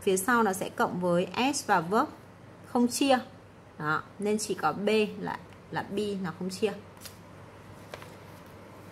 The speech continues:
Câu số hai mươi hai. Câu số hai mươi hai thì là gì? Gì nhỉ? Ở đây là gì? À, cái kế hoạch,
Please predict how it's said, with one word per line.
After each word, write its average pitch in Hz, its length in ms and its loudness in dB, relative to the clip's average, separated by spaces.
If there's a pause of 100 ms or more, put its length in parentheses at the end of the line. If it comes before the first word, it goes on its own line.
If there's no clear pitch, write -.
(1200)
Câu 285 240 8
số 196 400 2
hai 247 320 0
mươi 247 140 2
hai. 254 460 2 (260)
Câu 269 100 4
số 262 140 2
hai 240 180 2
mươi 247 100 2
hai 254 320 0
thì 226 120 -2
là 170 100 0
gì? 175 320 -2 (120)
Gì 170 60 -4
nhỉ? 170 120 -2 (440)
Ở 170 100 0
đây 208 200 4
là 180 140 4
gì? 156 160 -4 (460)
À, 170 360 8 (1080)
cái 185 100 2
kế 185 200 2
hoạch, 226 260 4